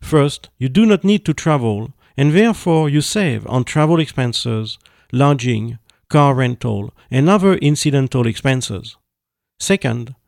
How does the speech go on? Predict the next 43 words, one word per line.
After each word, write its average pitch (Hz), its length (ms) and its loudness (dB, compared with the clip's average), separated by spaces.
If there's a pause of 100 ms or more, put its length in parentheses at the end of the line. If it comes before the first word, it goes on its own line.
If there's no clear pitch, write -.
(140)
you 208 140 2
can 156 140 2
study 220 320 2
the 180 100 4
material 143 760 0
at 123 240 -2
your 160 160 2
own 151 240 2
pace 131 540 -4
instead 127 320 0
of 165 140 2
having 160 280 2
to 139 140 0
absorb 127 460 -2
this 123 200 -2
immense 175 420 2
amount 147 380 0
of 123 140 -4
knowledge 123 580 -2 (140)
in 127 200 0
just 113 320 -6
two 120 120 -2
days. 98 460 -6 (500)
Third, 156 520 2
you 143 140 -2
can 156 160 0
study 151 320 -2
anywhere 180 600 4
and 143 200 0
anytime 185 540 0
you 120 120 0
like, 110 400 -6 (240)
instead 175 440 2
of 139 160 -2
having 160 260 0
to 147 120 -4
fit 156 460 -2
the 135 100 0
seminar 135 680 -2
in 131 160 0
your 139 160 2
busy 127 320 2
schedule. 101 640 -8